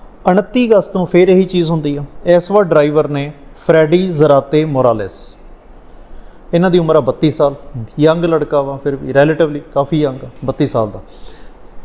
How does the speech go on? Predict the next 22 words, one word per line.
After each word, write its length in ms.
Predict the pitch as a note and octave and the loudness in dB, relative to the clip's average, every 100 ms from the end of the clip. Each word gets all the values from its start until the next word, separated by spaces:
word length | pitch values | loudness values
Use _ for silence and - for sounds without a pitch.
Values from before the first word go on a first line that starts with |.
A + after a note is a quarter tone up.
| - - - | -8 -4 0
ਤੇ 60 | |
ਉਹ 100 | - | 2
ਲੇਡੀ 240 | E3+ D#3+ F3+ | 2 2 2
ਚੜ੍ਹਦੇ 420 | F3+ F3 F3+ F3+ | 0 0 0 2
ਆ 360 | F3 F3 F3 - | 2 0 -4 -10
ਬੱਸ 400 | - B2+ C#3 D#3+ | -4 -2 -2 0
ਦੇ 120 | D#3+ | 0
ਵਿੱਚ, 220 | D#3+ D#3 | 0 -2
ਬੈਠ 260 | A#2 C3 C#3 | 0 0 2
ਜਾਂਦੇ 340 | D3 D3+ C#3 | -2 -4 -6
ਆ, 60 | C3+ | -6
ਉਵੇਂ 220 | D#3 D#3 D#3+ | -4 -4 -4
ਹੀ 60 | - | -2
ਥੋੜ੍ਹੀ 240 | E3 F3 | 2 2
ਕੁ 100 | F#3+ | 2
ਦੇਰ 180 | E3 E3 | 0 0
ਦੇਖਦੇ 400 | C3 C#3+ C#3+ D#3 | 2 0 0 0
ਆ, 40 | D3 | 0
ਮਾਹੌਲ 400 | D3 C#3 D3 D3 | 2 2 2 2
ਦੇਖਦੇ 320 | D3+ D3 D3 | 0 2 0
ਹੋਣੇ 240 | C#3+ | 0
ਆ 60 | C#3 | -6